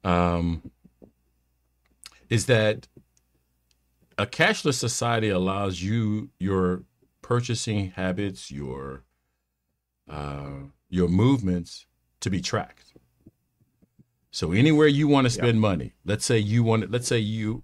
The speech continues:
Speaker 1: you were in a, an abusive relationship, male or female, we know that both hap-, happens. You're in a, a abusive relationship, um, and you're mar-, married to this person, and you leave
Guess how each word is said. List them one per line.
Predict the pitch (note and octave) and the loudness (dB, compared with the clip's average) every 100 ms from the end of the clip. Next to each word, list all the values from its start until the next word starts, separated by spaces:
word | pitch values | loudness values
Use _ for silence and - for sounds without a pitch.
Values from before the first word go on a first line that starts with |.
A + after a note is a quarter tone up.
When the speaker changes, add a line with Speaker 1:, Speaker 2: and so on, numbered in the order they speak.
| - | -8
Speaker 1:
you | A2 G2+ | -4 -2
were | G2 | 0
in | G2 | -2
a, | F2 - | -2 -4
an | E2+ | -8
abusive | D2+ A2+ - F2+ | -4 -4 -4 -4
relationship, | F2 F#2+ F#2+ D2+ - C2+ - _ _ _ _ _ - | -2 -2 -4 -8 -10 -12 -14 _ _ _ _ _ 0
male | G2+ D3+ B2+ | 6 6 4
or | |
female, | C3+ F#2+ C#2 - - | 2 -2 -4 -8 -10
we | E2 | -2
know | F#2 F#2 | 0 0
that | G2 | -2
both | F#2 F#2 F2 | -2 -4 -4
hap-, | B1 A#1+ - | -10 -12 -18
happens. | G#1+ - - - _ _ _ _ _ | -18 -16 -18 -20 _ _ _ _ _
You're | A#2 C#3 | 2 4
in | |
a, | C3 A#2 - | 4 2 -2
a | F#2+ F#2 | -4 -2
abusive | F#2 G2 C3+ B2 F#2+ | -2 2 2 2 0
relationship, | F#2 F#2+ - B1+ - - - _ _ _ _ _ _ _ _ _ _ _ _ _ _ _ _ _ _ _ _ | 0 0 -2 -10 -14 -18 -20 _ _ _ _ _ _ _ _ _ _ _ _ _ _ _ _ _ _ _ _
um, | D#2 D#2+ D#2 D#2 D2+ - - _ _ G2 | -4 -2 -2 -4 -6 -10 -18 _ _ -10
and | E2 | -2
you're | G2 G2+ | 2 2
mar-, | G#2 G#2 | 2 2
married | F#2 A2 G#2+ F#2+ | 4 4 4 0
to | D#2 | -6
this | C#2+ | -10
person, | - B1 B1 - - - _ _ _ _ _ _ _ _ _ _ - _ _ | -12 -12 -14 -18 -20 -20 _ _ _ _ _ _ _ _ _ _ -20 _ _
and | G2+ G2+ G2 F#2 | 2 4 4 2
you | F2+ A#2+ C#3+ | 2 4 4
leave | B2+ B2+ F2 - - | 6 4 2 -2 -14